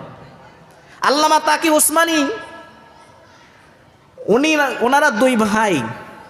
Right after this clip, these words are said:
পাকিস্তানে অনেক বড় আ-, আলেম। ওনারা দুই ভাই হজ করার জন্য টিকিট কাটছে, সব কিছু কমপ্লিট, এখন যাবে।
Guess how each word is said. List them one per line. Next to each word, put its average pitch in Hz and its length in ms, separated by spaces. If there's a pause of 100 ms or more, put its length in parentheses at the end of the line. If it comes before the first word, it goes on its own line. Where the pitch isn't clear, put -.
(300)
পাকিস্তানে 233 440
অনেক 226 260
বড় 240 160
আ-, 208 420
আলেম। 190 440 (1500)
ওনারা 294 260
দুই 285 280
ভাই 277 340 (640)
হজ 269 340
করার 294 260
জন্য 302 380 (360)
টিকিট 285 300
কাটছে, 269 320
সব 330 220 (120)
কিছু 254 200
কমপ্লিট, 170 440 (680)
এখন 190 280
যাবে। 151 320